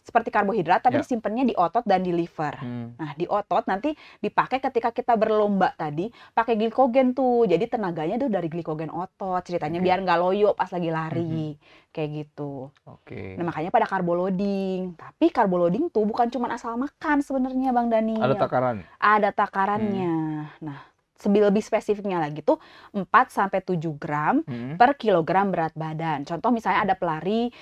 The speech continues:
Speaker 1: beratnya lima puluh kilo.
Speaker 2: Lima puluh.
Speaker 1: Berarti kalau misalnya ngambil yang terendah dia empat gram.
Speaker 2: Hmm.
Speaker 1: Berarti dua ratus gram karbohidrat per hari dia harus masuk.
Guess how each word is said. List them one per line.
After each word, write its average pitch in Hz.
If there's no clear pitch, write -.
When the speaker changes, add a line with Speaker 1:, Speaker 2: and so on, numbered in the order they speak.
Speaker 1:
beratnya 165
lima 190
puluh 156
kilo. 156
Speaker 2:
Lima 151
puluh. 123
Speaker 1:
Berarti 156
kalau 202
misalnya 160
ngambil 180
yang 254
terendah 190
dia 180
empat 160
gram. 151
Speaker 2:
Hmm. 113
Speaker 1:
Berarti 160
dua 233
ratus 208
gram 254
karbohidrat 190
per 233
hari 247
dia 240
harus 208
masuk. 156